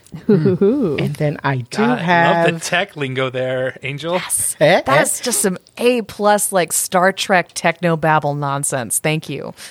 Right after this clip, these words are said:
Speaker 2: <laughs> I, I wanted to sprinkle that stuff in. Um, oh, I have
Speaker 1: Angel,
Speaker 2: one
Speaker 1: you always
Speaker 2: left.
Speaker 1: make me jealous. <laughs>
Speaker 2: This
Speaker 1: That
Speaker 2: is
Speaker 1: I
Speaker 2: all,
Speaker 1: don't
Speaker 2: like,
Speaker 1: think
Speaker 2: four A M
Speaker 1: about.
Speaker 2: writing. I mean, two A M writing. It,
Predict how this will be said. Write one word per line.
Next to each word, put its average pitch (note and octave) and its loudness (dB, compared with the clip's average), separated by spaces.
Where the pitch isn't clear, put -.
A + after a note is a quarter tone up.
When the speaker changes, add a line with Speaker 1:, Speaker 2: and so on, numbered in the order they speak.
Speaker 2:
<laughs> - -10
I, C#3 4
I D#3+ -2
wanted D#3 2
to B2 -2
sprinkle B2+ -2
that B2+ 0
stuff - -4
in. A#2+ 0
Um, F3 2
oh, D#4+ 0
I F#3 0
have F#3 0
Speaker 1:
Angel, F4+ 4
Speaker 2:
one F#4 6
Speaker 1:
you E4 0
always A4 4
Speaker 2:
left. A4+ -6
Speaker 1:
make G4+ 0
me D#4 4
jealous. E3 -4
<laughs> E4+ -4
Speaker 2:
This G#3+ 2
Speaker 1:
That B3+ 2
Speaker 2:
is A#3+ 2
Speaker 1:
I - 6
Speaker 2:
all, A#3+ 6
Speaker 1:
don't A#3+ 6
Speaker 2:
like, - 0
Speaker 1:
think A3+ 4
Speaker 2:
four A#3 4
A A3+ 4
M G3+ 4
Speaker 1:
about. F#3 2
Speaker 2:
writing. D#3 0
I C3+ 0
mean, C3+ -4
two - -4
A F3 2
M D3 0
writing. C3+ 0
It, B2+ 0